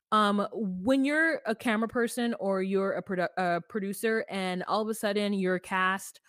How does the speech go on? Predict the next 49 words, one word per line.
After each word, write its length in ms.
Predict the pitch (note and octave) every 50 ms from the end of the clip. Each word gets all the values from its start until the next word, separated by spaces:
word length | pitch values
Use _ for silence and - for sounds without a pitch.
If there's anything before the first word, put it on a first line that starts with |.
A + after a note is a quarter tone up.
| - - - - _ _
or 420 | - F#3+ F#3+ F#3+ F#3 F#3 F3+ F3+ F#3
the 80 | F3
people 240 | - G#3+ G#3 F#3 G#3
you're 160 | G#3+ G3 F#3+
in 80 | F#3 F#3+
charge 300 | F#3 F#3+ F3+ F3 F3 F3
of 160 | F3+ F3 F3
just 280 | - F#3 F3+ F3 - F3+ D#3+
get 180 | G#3 G#3 F#3+
naked 340 | G3+ G3 F#3 F#3+ F#3 G#3+ G3+
or 120 | F#3+ F#3
show 140 | - - G3
you 120 | F#3 G3 G3
their 160 | F3 F3 E3+
titties, 460 | - - G#3 F#3+ G3+ G#3+ A#3+ A3+ - - - - - _ _
like, 180 | - C4 B3+ G#3 - G#3+ F#3+ F#3 F3+ -
that 420 | G3 F#3+ F#3 A#3+ C4+ C#4 D4+ E4 F#4+
is 160 | G#4 G4+ F#4+
inappropriate. 680 | F#4 E4 C4+ - - G#3 G3+ G3 - - - - - - _ -
And 120 | A3+ A#3
I 80 | B3+ C4
wonder 340 | B3+ A#3+ D4 D#4+ F4 F#4+ F4+
if 240 | B3+ - A#3+ A#3+ -
there's 180 | A#3+ A3+ G#3+
some 160 | - B3 A#3+
kind 160 | A#3+ - B3 G#3+
of 100 | G3 -
clause 340 | - A3+ A3 G#3 G#3 G3
in 40 | G3
their 120 | F#3+ F#3 F3
contract 500 | - - F#3 F#3+ G3 G3 G#3+ G3+ G3 G3
where 100 | F3+ E3+
they're 140 | E3+ E3+
like, 220 | E3 D#3+ D#3 D3+ D3 -
"Listen, 380 | D#3 D3 - - - - F#3+ - - - - - _ -
if 140 | F3+ -
ever 120 | G3 G3 G#3+
you 140 | A3+ A#3 A3
feel 160 | - A#3 G#3+
uncomfortable, 560 | G3 F#3+ - G3 F3+ F#3 F3+ G3+ F3+ G3+ F#3+
you 100 | F#3+ F#3+
have 180 | G3 F3 F3 D#3+
the 80 | E3 D#3
right 180 | D#3 D3 -
to 100 | - F3+
walk 220 | D#3+ D3 C#3+ - -
away. 300 | D3+ C#3+ C#3+ C#3+ D#3 D#3+
Just 180 | - D#3+ -
know 320 | E3+ D#3 D3 D3+ D3 D3+